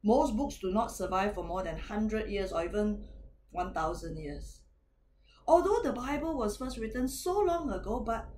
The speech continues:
do we have it today? Yes, we still have it today.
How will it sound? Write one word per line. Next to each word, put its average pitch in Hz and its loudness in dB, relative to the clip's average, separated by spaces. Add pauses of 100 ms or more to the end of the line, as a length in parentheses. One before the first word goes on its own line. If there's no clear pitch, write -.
(240)
do 208 -2
we 330 -2
have 294 -4
it - -12
today? 339 -4
Yes, 403 0
we 392 -4
still 415 -2
have 415 -6
it 427 -6
today. 403 -8